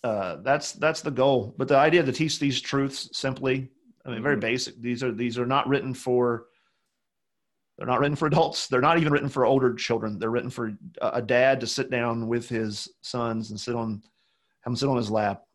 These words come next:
Speaker 1: and read
Speaker 2: Mm-hmm.
Speaker 1: through it, or a mom to sit down with her daughters.
Speaker 2: Yeah.
Speaker 1: And then, um, but to just encourage these little simple truths. And if, I think if you can lay out, this is what I was created for,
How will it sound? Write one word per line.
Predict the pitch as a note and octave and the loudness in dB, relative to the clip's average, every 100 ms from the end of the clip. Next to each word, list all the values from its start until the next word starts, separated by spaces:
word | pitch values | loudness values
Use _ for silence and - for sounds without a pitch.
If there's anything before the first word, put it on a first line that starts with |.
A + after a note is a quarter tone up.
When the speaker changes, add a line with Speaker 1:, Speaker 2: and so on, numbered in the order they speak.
| _ | _
Speaker 1:
and | A2+ G2+ | -8 -4
read | G#2 G2+ | -4 -4
Speaker 2:
Mm-hmm. | G2+ | -10
Speaker 1:
through | F#2 | -10
it, | F#2 | -10
or | G2 - A2 | -10 -8 -6
a | |
mom | G#2 G#2+ G#2+ G#2 | -4 -2 -2 -4
to | - G2 | -8 -10
sit | - G#2+ | -10 -8
down | A2 G#2 | -10 -10
with | G2+ | -10
her | |
daughters. | G2 G2 F#2 F2+ - - - - | -6 -6 -6 -10 -14 -16 -18 -16
Speaker 2:
Yeah. | G2 F#2 F2 _ _ _ | -12 -12 -12 _ _ _
Speaker 1:
And | A2+ A2 | -10 -6
then, | G#2+ G#2 | -6 -6
um, | G2 G2+ F#2+ F#2+ F#2+ - _ _ C3 | -4 -4 -6 -8 -10 -18 _ _ 0
but | C3+ C3+ | 0 0
to | B2 | -2
just | D3 D#3 | -2 -2
encourage | C3+ D#3 D#3 A#2+ | 0 2 2 2
these | C3+ C3+ | 0 2
little | E3 C#3 | 0 0
simple | D#3 C#3+ B2 | -2 -2 -4
truths. | C3 D#3 - - | 0 -2 -2 -4
And | A2+ | -6
if, | A2 - | -4 -4
I | |
think | B2 C#3+ | -4 -4
if | C#3+ | -4
you | C3+ C3+ | -2 -2
can | C3 A2+ G#2+ - _ _ _ _ _ _ _ - | -2 -4 -6 -12 _ _ _ _ _ _ _ 0
lay | D3 E3+ | 2 4
out, | E3+ - | 4 2
this | D3 | -2
is | D#3+ | 0
what | E3+ D#3+ | 2 4
I | |
was | D3+ B2+ | 2 0
created | - C3 C3+ C#3 G#2+ | 0 2 2 0 -2
for, | - G#2 G#2 A#2+ | -8 -6 -6 -6